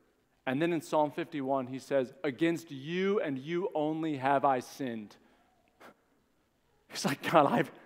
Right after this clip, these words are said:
first and foremost, I have sinned against you." And what was David later called? A man after his own heart. I want to tremble at his word.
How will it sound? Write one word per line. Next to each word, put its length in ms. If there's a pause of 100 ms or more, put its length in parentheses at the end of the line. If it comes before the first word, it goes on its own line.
(400)
first 320
and 120
foremost, 480
I 100
have 120
sinned 480
against 580
you." 220
And 100
what 140
was 140
David 260
later 220
called? 240
A 100
man 300
after 320
his 180
own 160
heart. 320 (3250)
I 60
want 180
to 60
tremble 500
at 120
his 120
word. 440